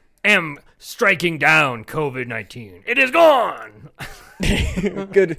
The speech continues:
Speaker 2: He did it.
Speaker 1: Yeah, it took a year, dude. His, his
Speaker 2: Jesus.
Speaker 1: powers are so powerful, he's, he's on a year delay.
Speaker 2: Did you
Speaker 1: But
Speaker 2: see
Speaker 1: you gotta give him the <laughs> fucking Jets, though.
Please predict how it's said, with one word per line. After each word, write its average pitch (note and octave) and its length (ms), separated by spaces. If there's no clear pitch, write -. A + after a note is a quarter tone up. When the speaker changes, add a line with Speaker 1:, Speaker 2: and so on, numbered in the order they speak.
Speaker 2:
He - 160
did G#3 180
it. D3 160
Speaker 1:
Yeah, C3 220
it B2+ 160
took D#3+ 160
a D3+ 40
year, C3+ 320
dude. A2+ 220
His, C#3 220
his E3+ 180
Speaker 2:
Jesus. B2 80
Speaker 1:
powers D3+ 340
are D3 60
so D#3+ 160
powerful, C3+ 480
he's, B2 240
he's C3 240
on B2 140
a - 20
year A#2 200
delay. A2 400
Speaker 2:
Did D3+ 180
you G#3+ 80
Speaker 1:
But C4 80
Speaker 2:
see F3 140
Speaker 1:
you - 60
gotta A3 180
give F3+ 180
him F#3 120
the F3+ 80
<laughs> - 120
fucking - 380
Jets, D3 360
though. - 260